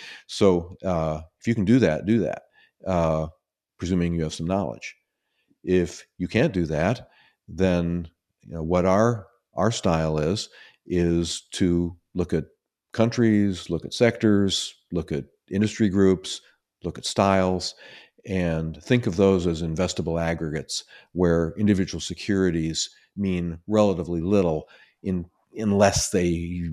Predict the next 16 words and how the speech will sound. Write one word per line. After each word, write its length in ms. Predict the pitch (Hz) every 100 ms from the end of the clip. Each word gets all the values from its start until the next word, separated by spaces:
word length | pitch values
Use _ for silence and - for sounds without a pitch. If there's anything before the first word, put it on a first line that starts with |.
| 80 _ _ _ _ _ _ _
just 280 | - 104 -
happen. 500 | 107 98 - 92 85 -
I 80 |
mean, 140 | 90 90
I 80 | 90
guess 200 | 92 98
you 60 |
could 60 | 92
say 280 | 92 85 90 - - -
Evergrande, 460 | 113 95 87 78
for 80 | 82
example, 400 | 78 85 78 78 -
is 140 | 101
an 60 | 107
individual 480 | 104 92 82 82
company 600 | - - 131 117 85 80